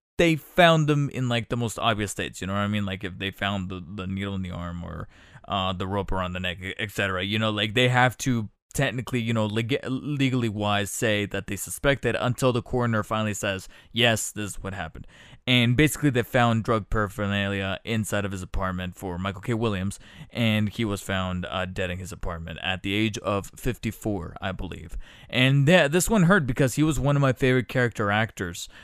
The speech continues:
Uh, he was that actor that no matter what you were wa-, he was in that category. That is a very broad category. Like, there's a lot of people that fill this, uh, this category and fill, fill this, uh, reputation. And there's still a lot of them still living today, thank God.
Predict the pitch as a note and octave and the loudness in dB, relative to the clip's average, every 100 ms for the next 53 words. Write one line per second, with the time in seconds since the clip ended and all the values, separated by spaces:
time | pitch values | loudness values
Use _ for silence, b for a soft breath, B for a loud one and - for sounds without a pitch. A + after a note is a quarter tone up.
0 | B - G#2 G#2 C#3+ C#3 A#2+ B2+ C3 G#2+ | B -2 -2 2 2 2 4 4 4 4
1 | A#2+ - G2+ F#2+ G#2+ G#2+ A2 A2+ A2+ A2 | 2 2 -4 -2 0 0 0 2 4 2
2 | G2+ G2 A2 E3+ E3+ D#3+ C3 C3+ - - | 0 0 2 2 4 4 4 0 -2 -8
3 | - F#3+ C#3+ D#3+ F3+ D3 - - G3+ F#3+ | -6 -2 2 2 0 -6 -10 0 6 8
4 | F3 - D3+ C#3 A#2+ G#2 E2+ - - - | 6 2 2 2 2 0 -6 -10 -18 2
5 | C3 B2+ - E3 D3 - - A3 D#4 C#3 | 6 6 4 0 0 -2 0 4 2 6
6 | E3+ C#3+ D3 B2+ A2+ A#2 F3 F#3+ C#3+ C#3+ | 6 6 2 0 0 -2 -2 0 6 6
7 | C3+ C#3+ A#2+ G#2 - C3 A#2+ A2 B B | 6 4 2 -2 0 4 4 4 B B
8 | - B2+ A2 - - G#2+ G#2 G2 G2 _ | 0 0 0 -4 0 2 4 4 0 _
9 | - A#2 A#2+ - C3+ C3 A2 A2 G#2 G2+ | -12 -6 -4 2 2 4 0 0 2 0
10 | G#2 - B2+ A2+ A2+ - - A#2 A2 A2 | -2 -2 0 2 0 -2 0 2 2 0
11 | A2 G2 F#2+ F2+ B B B2 A2 - C#3+ | 0 0 0 -4 B B 0 2 4 4
12 | D3 F2+ F#2 B B B A#2+ D#3 D#3+ - | 4 0 -6 B B B 4 4 4 4
13 | C4+ G3 F#3+ F#3+ E3 D#3 D3 C3+ - F3 | 6 6 6 4 4 4 4 2 2 2
14 | C3+ B2+ A#2 - A#2 A2+ G#2+ G2+ A#2+ F#2 | 4 2 0 -2 -2 0 -2 0 0 0